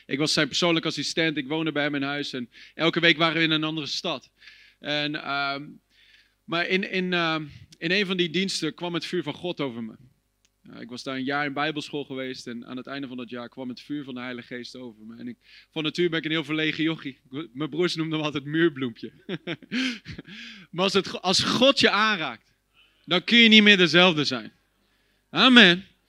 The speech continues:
En soms hebben we te veel excuses van, "Oh, ik ben dit, of ik ben dat, of ik ben zus, of ik ben zo." Maar wanneer de Heilige Geest over je komt, dan gaan al die excuses aan de kant.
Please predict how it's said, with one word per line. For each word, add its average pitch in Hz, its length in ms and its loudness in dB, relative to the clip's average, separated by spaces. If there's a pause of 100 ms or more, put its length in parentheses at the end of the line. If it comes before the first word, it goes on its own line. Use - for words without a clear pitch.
(220)
En 175 160 2
soms 247 260 4
hebben 196 180 6
we 202 80 6
te 240 180 6
veel 220 180 6
excuses 190 600 4
van, 170 160 -2
"Oh, 170 200 4
ik 165 120 2
ben 170 160 0
dit, 165 200 0
of 147 120 -4
ik 160 160 0
ben 165 180 0
dat, 156 260 -4
of 143 100 -6
ik 165 140 -2
ben 165 140 -4
zus, 165 260 -2
of 139 100 -2
ik 165 140 -2
ben 160 160 -4
zo." 143 300 -6 (260)
Maar 156 120 -2
wanneer 190 200 4
de 208 60 6
Heilige 214 360 6
Geest 240 240 6
over 226 260 8
je 202 120 6
komt, 139 360 -10 (240)
dan 165 160 -2
gaan 180 140 2
al 226 460 8
die 220 120 8
excuses 190 520 6
aan 185 140 6
de 185 80 2
kant. 160 420 -4